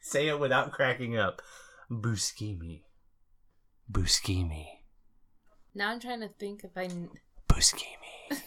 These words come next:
Speaker 2: if I know anyone <laughs> that this fits, like, to a T.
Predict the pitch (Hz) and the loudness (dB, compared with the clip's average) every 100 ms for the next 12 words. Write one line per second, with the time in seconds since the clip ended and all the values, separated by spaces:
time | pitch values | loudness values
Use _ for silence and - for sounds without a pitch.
0 | - 349 370 359 330 247 247 247 214 - | 2 4 6 4 2 0 0 -2 -4 -4
1 | 196 196 185 180 165 202 277 370 - - | -4 -6 -4 -2 -2 -2 4 4 4 2
2 | - - - 262 - 208 - - - 320 | 2 -2 -6 -4 -2 -4 -6 -8 -6 4
3 | 302 247 247 - - - - _ _ - | 6 6 4 -4 -12 -16 -20 _ _ -20
4 | - - - - 349 247 240 - 277 240 | -20 -20 -16 0 4 4 2 -2 -8 -4
5 | 240 | -4